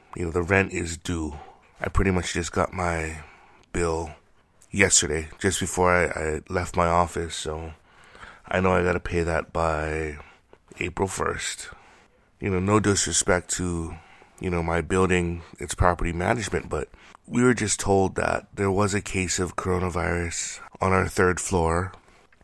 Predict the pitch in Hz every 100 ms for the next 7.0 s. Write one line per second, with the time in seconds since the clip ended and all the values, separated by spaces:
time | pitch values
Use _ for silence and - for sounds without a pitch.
0 | - 95 87 85 90 - 87 - 82 85
1 | - - - - - 101 98 101 98 95
2 | 92 92 82 - _ _ - 80 82 -
3 | _ - - - 98 95 - 92 82 85
4 | 78 - - - _ _ _ - 90 82
5 | 110 101 95 92 - 90 - - 90 90
6 | 85 - 85 90 92 90 92 87 -